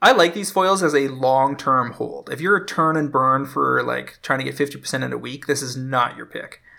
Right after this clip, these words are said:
But if you wanna get twenty of these and throw them in a acrylic case, make sure they don't curl too much, and then drag 'em out when this hits ten dollars plus in a year or two, sure. Th-, this will eventually get there.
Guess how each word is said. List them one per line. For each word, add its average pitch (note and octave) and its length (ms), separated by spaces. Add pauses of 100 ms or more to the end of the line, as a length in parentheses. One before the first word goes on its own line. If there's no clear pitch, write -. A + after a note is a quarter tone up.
(280)
But B2 460 (120)
if D3+ 120
you F3+ 100
wanna E3 260
get C3+ 600 (260)
twenty C#3+ 480
of C#3+ 120
these C#3+ 340
and B2+ 100
throw B2 240
them B2 160
in B2 120
a B2 420 (500)
acrylic C3+ 380
case, C#3+ 500
make C#3+ 160
sure C#3 140
they B2+ 100
don't B2+ 300
curl C3+ 300
too C#3+ 120
much, C#3 300
and C3+ 100
then B2 300 (460)
drag C3 320
'em B2+ 80
out B2+ 180
when C#3 120
this B2 180
hits C3 180
ten C3 180
dollars B2+ 300
plus - 540 (480)
in D#3 100
a C3 60
year B2+ 240
or D#3+ 80
two, G#3+ 340
sure. - 380 (760)
Th-, C3 180
this D#3+ 460
will D3+ 220
eventually C3 480
get B2+ 200
there. - 220